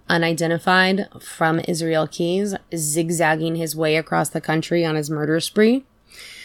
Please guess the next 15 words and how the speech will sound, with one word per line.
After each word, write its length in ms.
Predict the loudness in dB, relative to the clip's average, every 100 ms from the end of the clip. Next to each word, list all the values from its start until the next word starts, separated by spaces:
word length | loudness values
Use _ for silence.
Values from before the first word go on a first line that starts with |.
| -12
So, 420 | -4 2 6 8
like 300 | 8 8 6
I 60 | 6
said 260 | 4 4 4
in 80 |
the 100 | 4
other 200 | 4 4
episode, 640 | 4 2 -2 0 0 0 -4 _ _ -2
if 360 | 4 4 2 2
you 200 | 2 2
have 280 | 4 4
a 80 | 4
loved 360 | 4 6 4 4
one 320 | 2 2 2
missing 580 | 0 -2 0 0 0